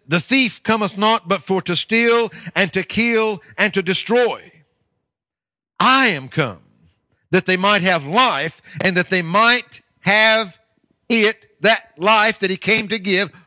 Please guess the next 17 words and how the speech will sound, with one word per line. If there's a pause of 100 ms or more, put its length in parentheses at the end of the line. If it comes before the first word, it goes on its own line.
(200)
"more (380)
abundantly." (1000)
Remember, (760)
it's
Satan
that's
the
thief. (240)
He's
the
one
that
wants
to
steal
your
joy.